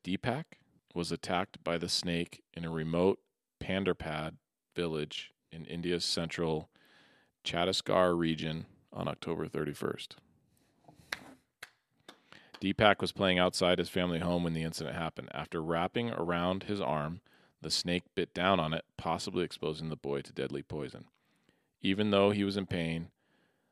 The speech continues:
the boy shook his arm, but the reptile held firm. The boy then decided to give the attacker a taste of its own medicine.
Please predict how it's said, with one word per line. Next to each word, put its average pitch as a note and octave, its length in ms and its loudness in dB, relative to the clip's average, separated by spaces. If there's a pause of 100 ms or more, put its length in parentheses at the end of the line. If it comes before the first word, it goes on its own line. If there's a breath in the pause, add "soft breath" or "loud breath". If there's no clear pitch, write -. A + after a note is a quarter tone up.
(120)
the F2 60 -10
boy E2+ 260 0
shook F2+ 280 -2
his F#2+ 140 0
arm, E2+ 380 0
but - 120 -8
the D#2+ 80 -6
reptile D#2 520 -8
held D#2+ 220 -6
firm. D2+ 300 -6
The D2 80 -8
boy D#2 220 -2
then E2+ 200 -4
decided D#2 500 -2
to - 80 -12
give D2+ 180 -6
the C#2+ 120 -4
attacker E2 560 -6
a - 80 -12
taste - 380 -8
of - 80 -4
its - 160 -10
own G1+ 180 -6
medicine. - 480 -8